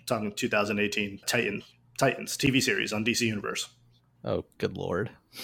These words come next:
Speaker 2: Help me.
Speaker 1: Come on, man. And the Batman, the animated series.
Speaker 2: You know what?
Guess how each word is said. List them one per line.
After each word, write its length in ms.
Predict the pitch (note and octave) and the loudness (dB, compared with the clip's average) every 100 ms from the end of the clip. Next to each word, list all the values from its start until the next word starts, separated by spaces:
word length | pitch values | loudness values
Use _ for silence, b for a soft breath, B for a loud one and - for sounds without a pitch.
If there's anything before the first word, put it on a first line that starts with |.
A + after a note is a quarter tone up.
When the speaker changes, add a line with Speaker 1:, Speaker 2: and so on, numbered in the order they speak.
| - | -4
Speaker 2:
Help 240 | A#2 G2+ - | -2 -2 0
me. 80 | |
Speaker 1:
Come 220 | G#2 - A2+ | 2 4 8
on, 260 | A2+ G#2+ | 6 6
man. 220 | G#2 A2 C#3+ | 6 4 8
And 340 | F3 G#3+ A3 | 10 10 10
the 60 | F#3 | 6
Batman, 840 | C3+ D#3 D#3+ D#3+ D#3+ D#3+ E3 E3+ - | 8 12 12 12 10 12 10 4 -2
the 220 | C3 D3 | 2 6
animated 520 | C#3+ C#3 C3+ C3+ C3+ | 8 8 8 8 8
series. 520 | C3+ C3 C3+ F3 - - B B B B B B B B _ _ G3 | 6 6 6 6 2 -4 B B B B B B B B _ _ 6
Speaker 2:
You 140 | F3+ | 12
know 120 | D#4 | 12
what? 220 | D#4 C4+ | 12 10